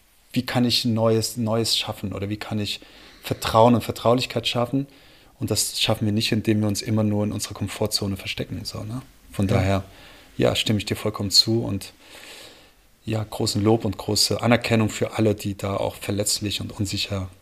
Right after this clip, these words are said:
Speaker 1: vorangehen, gerade auch, auch auf Positionen, an denen, in denen das vielleicht ungewohnt ist und, und
Speaker 2: Ja.
Speaker 1: besonders verletzlich sich vielleicht anfühlt.
Speaker 2: Und das trotz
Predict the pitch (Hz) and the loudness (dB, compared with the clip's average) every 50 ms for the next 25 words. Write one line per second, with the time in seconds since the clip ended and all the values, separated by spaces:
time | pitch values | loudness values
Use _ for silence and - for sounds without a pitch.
0 | _ - - - 104 92 98 110 117 113 101 101 98 98 95 - - 104 107 110 | _ -14 -4 -4 0 2 2 2 2 2 2 0 0 0 -2 -2 0 6 6 8
1 | 107 104 98 - - - - - 110 104 - - 107 - - - 110 - - - | 8 8 6 4 -2 -16 -12 -8 -8 -8 -8 -8 -12 -12 -10 -10 -10 -10 -10 -8
2 | - - - 110 104 104 101 101 107 - 104 98 - 104 98 98 101 101 110 - | -6 -4 -2 -2 0 0 -2 -4 -4 -6 -8 -6 -4 -4 -4 -4 -4 -6 -8 -12
3 | - - - 104 107 107 101 107 101 - - 107 104 - - - 131 120 117 117 | -14 -12 -4 -2 0 0 0 0 -2 -2 -2 -2 -2 -2 0 0 4 4 4 4
4 | 113 - - - 117 110 110 107 107 - - 107 110 110 113 - - - 110 - | 2 0 -4 0 0 0 0 0 -4 -4 -4 -2 0 0 0 -2 -2 -4 -2 -2
5 | - - - - 113 104 104 98 - - 101 98 98 - - - - 104 110 107 | -2 -2 -2 -2 -2 -4 -4 -4 -6 -6 -6 -6 -6 -6 -8 -6 -2 0 0 0
6 | 110 - - - - - _ - 110 101 110 107 104 98 - - - 101 - - | -2 -6 -12 -20 -20 -14 _ 0 0 2 4 2 2 2 0 -2 -2 -2 0 0
7 | - - 107 98 - - 98 - - 104 101 98 101 107 107 - - 107 107 - | 0 0 0 0 -2 -2 -4 -2 0 0 0 0 0 -4 -6 -6 -8 -12 -12 -12
8 | - - - - - - - - - - - - - - - _ _ - 131 127 | -16 -20 -20 -20 -20 -20 -20 -20 -20 -20 -20 -20 -20 -20 -20 _ _ 6 8 10
9 | 110 90 - 117 107 110 - - - - 110 123 - - - - | 10 10 8 6 6 6 2 0 6 6 6 6 6 2 -6 -6